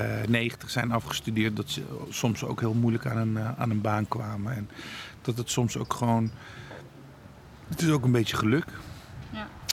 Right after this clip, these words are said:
Speaker 1: Eh, gunfactor is natuurlijk belangrijk. Netwerk, hè? Eh, krijg je een kans. Eh, eh, eh, goede stage doorlopen is ook een van die dingen. En, ehm,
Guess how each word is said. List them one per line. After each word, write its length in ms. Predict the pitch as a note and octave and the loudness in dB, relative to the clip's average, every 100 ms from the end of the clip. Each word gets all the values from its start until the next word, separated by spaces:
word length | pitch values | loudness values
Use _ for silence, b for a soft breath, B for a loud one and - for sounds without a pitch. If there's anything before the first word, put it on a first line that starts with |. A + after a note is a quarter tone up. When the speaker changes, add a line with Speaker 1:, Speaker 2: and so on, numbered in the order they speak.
| - | -6
Speaker 1:
Eh, 140 | - A#2 | -2 0
gunfactor 760 | - C#3+ C#3 D#3 D3 - D3+ | 4 2 4 0 0 0 0
is 120 | C#3+ C#3+ | 2 2
natuurlijk 320 | C#3+ D3+ C3+ | 4 2 2
belangrijk. 600 | C#3+ D3 C#3 C#3+ D3+ - | 2 4 2 2 0 2
Netwerk, 640 | C3 C3 - D#3 F#3 - - | 4 4 2 0 0 -2 -2
hè? 180 | D#3 A3 A#3+ - | 2 2 0 -6
Eh, 100 | D3 B2+ B2 A#2+ | -6 -4 -2 -2
krijg 220 | - A#2+ - | 0 0 2
je 60 | |
een 120 | A2 | 2
kans. 460 | - A#2+ D#3+ - - - | 4 4 2 0 -6 -4
Eh, 460 | C#3 - B2+ - | -2 2 2 2
eh, 400 | - - B2 - - - B B B B - - | 0 0 0 2 0 -4 B B B B -14 -4
eh, 180 | B2 G#2 | -2 0
goede 220 | - A#2+ | 2 2
stage 460 | - C3+ D3 D3 | 2 0 2 0
doorlopen 720 | C#3 D3 C#3+ C#3+ C#3 D#3 E3+ - - | 2 4 6 4 2 0 0 -4 -6
is 180 | A#2+ B2+ | -4 -2
ook 160 | A#2+ | -2
een 180 | C3 C#3 | 2 2
van 120 | C3+ | 4
die 120 | C3+ | 2
dingen. 340 | C3 C#3 D3 F3 B B B B B - | 2 2 2 0 B B B B B -6
En, 340 | C3+ C3 B2+ | 0 2 2
ehm, 600 | B2+ B2+ B2+ A#2+ A#2+ A#2+ | 2 2 2 2 0 0